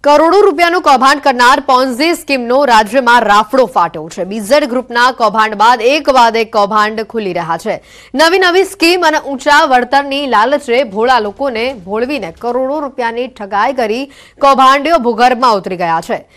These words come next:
બી ઝેડ ગ્રુપના મહાઠગ ઝાલાનો હજી પણ કોઈ અતોપતો લાગ્યો નથી. ઉત્તર ગુજરાતના અનેક લોકોના કરોડો રૂપિયા હજમ કરી ગયો છે આ શખ્સ. એજન્ટોના જલવા, ઓફિસ બોયનો ઠાઠ, આ સહિતના લાલચુ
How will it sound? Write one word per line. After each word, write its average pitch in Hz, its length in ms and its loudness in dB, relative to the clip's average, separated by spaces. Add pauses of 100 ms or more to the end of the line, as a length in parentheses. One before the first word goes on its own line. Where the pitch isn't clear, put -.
(220)
બી 247 140 0
ઝેડ 269 160 2
ગ્રુપના 254 380 0
મહાઠગ 240 520 2
ઝાલાનો 247 600 2
હજી 214 280 0
પણ 269 280 2 (880)
કોઈ 277 180 2
અતોપતો 277 480 2
લાગ્યો 294 320 2
નથી. 294 380 -4 (400)
ઉત્તર 240 220 0
ગુજરાતના 254 500 0
અનેક 302 280 0
લોકોના 285 460 0
કરોડો 269 340 0
રૂપિયા 254 300 2
હજમ 247 420 0
કરી 294 180 0
ગયો 240 240 2
છે 214 140 -6
આ 196 100 2
શખ્સ. 185 340 -6 (480)
એજન્ટોના 262 580 2
જલવા, 233 560 2
ઓફિસ 262 460 -2
બોયનો 269 440 0
ઠાઠ, 269 420 4
આ 247 240 2
સહિતના 269 460 -2
લાલચુ 262 680 -2